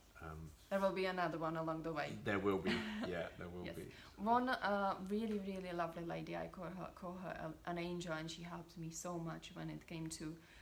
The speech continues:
Speaker 2: really finding the right balance
Speaker 1: Yeah.
Speaker 2: within myself.
Speaker 1: Yeah.
Speaker 2: She said, "Never leave the job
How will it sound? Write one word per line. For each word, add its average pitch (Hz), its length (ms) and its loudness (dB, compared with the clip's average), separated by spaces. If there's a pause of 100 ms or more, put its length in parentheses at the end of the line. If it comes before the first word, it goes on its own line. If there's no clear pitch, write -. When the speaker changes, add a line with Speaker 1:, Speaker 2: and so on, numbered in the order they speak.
(220)
Speaker 2:
really 175 240 0
finding 170 380 2
the 160 80 -2
right 160 280 0
balance 156 580 -2
Speaker 1:
Yeah. 180 180 4
Speaker 2:
within 160 220 0
myself. 85 520 -2
Speaker 1:
Yeah. 85 160 -2 (200)
Speaker 2:
She 185 260 -6
said, 165 340 0 (360)
"Never 196 420 0
leave 185 340 -2
the 180 80 -4
job 156 480 -2